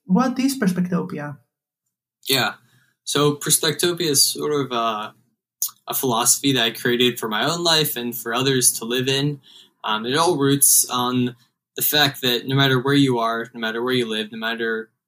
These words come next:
Speaker 2: who you're surrounded by, you can create your own mental space. And Perspectopia is sort of, um, a city in our minds that you can escape to and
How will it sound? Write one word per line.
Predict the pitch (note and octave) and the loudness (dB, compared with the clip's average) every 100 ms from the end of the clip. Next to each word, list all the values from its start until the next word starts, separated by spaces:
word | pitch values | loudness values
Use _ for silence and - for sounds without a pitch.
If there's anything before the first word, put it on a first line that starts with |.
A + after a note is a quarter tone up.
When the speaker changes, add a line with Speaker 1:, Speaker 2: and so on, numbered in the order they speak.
| _ | _
Speaker 2:
who | C#3 | -2
you're | B2+ | 0
surrounded | B2 C#3+ D3+ D3 | 0 0 0 0
by, | C3 A#2+ A#2 B2 _ _ | 2 0 0 -6 _ _
you | D3 C#3+ | 0 0
can | C3+ B2 | -2 -6
create | - A#2 | -6 -6
your | A#2+ A#2 A2+ | -4 -6 -6
own | |
mental | A2 A#2 A#2 | -8 -8 0
space. | A#2 - B2 C#3 - | 0 0 -2 -2 -4
And | A2 G#3+ _ _ - | -8 -20 _ _ -2
Perspectopia | C#3 C3+ C3 D3 C#3+ B2+ | -2 -2 -4 -2 -4 -2
is | A#2 | -2
sort | C#3+ C3 | -2 -6
of, | A#2 | -8
um, | G#2+ A2 G#2+ G#2+ | -12 -12 -14 -8
a | A#2 | 0
city | - C3 C3 C3 | 2 2 0 -2
in | A#2+ | -2
our | A2+ | -8
minds | G#2+ G#2 A#2+ - | -8 -8 -6 -6
that | A#2+ | -6
you | A#2+ | -10
can | G2+ | -2
escape | G#2 - D3 - | 0 0 -2 -4
to | - G#2 | -4 -6
and | G#2 | -10